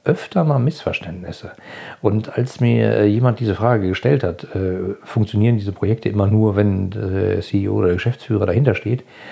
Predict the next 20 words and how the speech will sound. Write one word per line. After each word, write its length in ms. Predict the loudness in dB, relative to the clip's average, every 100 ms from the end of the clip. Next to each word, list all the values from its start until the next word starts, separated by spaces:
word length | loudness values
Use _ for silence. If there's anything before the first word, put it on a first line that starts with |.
| -18 -18 -20 -4
ähm, 340 | 0 2 2 2
habe 120 | 2
ich 60 | 4
mir 60 |
das 120 | 4
mal 80 | 2
näher 260 | 2 2 0
angeschaut. 560 | -4 -6 -8 -12 -14 -10
Also 360 | -4 -2 -2 -2
schauen 160 | 0
wir 60 | 2
uns 80 | 2
doch 80 | 0
mal 120 | 2
näher 320 | 2 2 2
an, 300 | 2 0 0
äh, 60 | -2
ein 140 | -2
paar 160 | 0 0
Gründe, 420 | 2 2 2 0